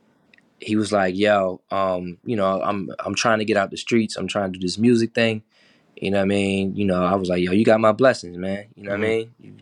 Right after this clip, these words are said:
Speaker 1: you do what you do with it. And then shortly after, Shy Money X, uh, X L, shout out to Shy Money X L, he reached out and he was like, "Yo, you know, I'm about to sign G S nine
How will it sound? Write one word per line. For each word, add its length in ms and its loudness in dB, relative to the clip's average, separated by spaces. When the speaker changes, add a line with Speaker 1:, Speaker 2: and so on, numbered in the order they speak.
Speaker 1:
you 80 -18
do 140 2
what 160 -4
you 80 4
do 180 6
with 120 6
it. 140 -4
And 80 -2
then 120 4
shortly 480 2
after, 600 -2
Shy 280 0
Money 320 -4
X, 360 -10
uh, 280 0
X 240 -6
L, 180 0
shout 200 -4
out 40 -4
to 60 -12
Shy 220 -4
Money 260 -6
X 220 -6
L, 320 2
he 160 -2
reached 300 -2
out 340 2
and 140 -8
he 80 -2
was 120 -2
like, 200 -2
"Yo, 320 4
you 120 -8
know, 100 -2
I'm 120 0
about 180 -2
to 40 -10
sign 380 -4
G 180 -4
S 160 -6
nine 420 0